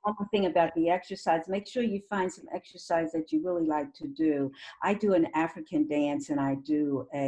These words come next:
it's, it's Kukuwa, which is so much fun. And then I do Tai Chi, which is very good for strengthening our immune system. Something that is slow and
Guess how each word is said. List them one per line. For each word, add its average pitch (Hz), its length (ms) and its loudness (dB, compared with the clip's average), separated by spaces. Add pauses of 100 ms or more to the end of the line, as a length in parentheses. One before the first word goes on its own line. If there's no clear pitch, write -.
(100)
it's, - 180 -10
it's 147 200 -6
Kukuwa, 143 840 0
which 139 180 -12
is 139 160 -10
so 165 120 2
much 143 280 4
fun. 139 360 0 (300)
And 165 120 4
then 180 120 6
I 160 140 6
do 151 440 6
Tai 160 360 2
Chi, 156 500 2
which 139 180 -6
is - 120 -20
very 151 220 2
good 143 180 -2 (100)
for 127 80 -10
strengthening 147 760 -2
our 131 160 -4
immune 139 440 2
system. 120 520 -8 (340)
Something 185 720 2
that 151 380 2
is 139 200 -8
slow 160 520 2
and 143 320 -2